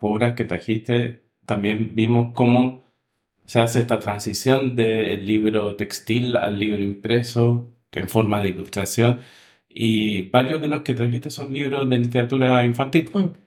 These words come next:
Speaker 1: Pero en los relatos que hace sugiere que también hay claramente distintos géneros. Es como que puede ser de adulto. ¿Cómo ves tú ese contacto con la literatura infantil?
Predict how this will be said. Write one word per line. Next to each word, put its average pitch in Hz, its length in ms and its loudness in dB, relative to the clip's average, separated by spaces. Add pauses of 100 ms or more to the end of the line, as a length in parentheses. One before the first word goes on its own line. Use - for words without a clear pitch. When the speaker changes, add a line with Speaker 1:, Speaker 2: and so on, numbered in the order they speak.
(140)
Speaker 1:
Pero 101 380 -2
en 90 160 -6
los 95 100 -4
relatos 107 300 0
que 120 60 4
hace 120 180 2
sugiere 113 320 0
que 104 80 -2
también 104 500 0
hay 131 680 -2
claramente 131 760 2
distintos 120 680 -2
géneros. 113 640 -4
Es 92 120 -6
como 101 320 -6
que 98 340 -4 (100)
puede 107 220 -4
ser 104 340 -6 (460)
de 87 80 -8
adulto. 101 680 -2 (220)
¿Cómo 135 260 2
ves 139 220 -4
tú 151 260 0
ese 156 200 -2
contacto 131 800 -4 (100)
con 151 160 0
la 165 100 4
literatura 160 440 0
infantil? 113 560 -6